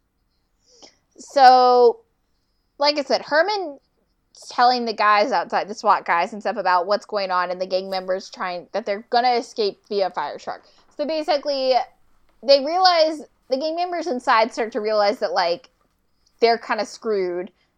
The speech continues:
what, 'cause swat showed up and whatever, and, like, they actually have to find a way to escape. So Turk starts asking Bowden about whether the squad truck can handle sh-, fire shots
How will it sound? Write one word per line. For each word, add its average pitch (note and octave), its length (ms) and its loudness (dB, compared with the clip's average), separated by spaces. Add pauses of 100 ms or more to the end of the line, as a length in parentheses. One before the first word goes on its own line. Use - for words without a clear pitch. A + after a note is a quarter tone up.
(220)
what, G#3 280 -2 (220)
'cause G3+ 220 -8
swat A3 340 -2
showed G3+ 220 -4
up F#3 140 0
and F#3+ 80 -12
whatever, F#3+ 340 -2
and, F#3 100 -4
like, F#3+ 140 -4
they G#3 160 -4
actually A3 280 -4
have G#3+ 100 -8
to G#3 80 -14
find F#3+ 180 -2
a F3+ 40 0
way F3 120 2
to D#3 80 -8
escape. - 420 -12 (360)
So A3+ 560 6 (480)
Turk D4+ 260 0
starts D4+ 460 0
asking A#3+ 440 -2
Bowden G#3+ 440 0
about F#3+ 440 2
whether G#3 320 -2
the G3+ 100 -8
squad A#3+ 500 2
truck G#3+ 500 -2 (100)
can G3+ 300 -10
handle G#3 720 -4
sh-, - 100 -20 (120)
fire F#3 340 0
shots - 560 -6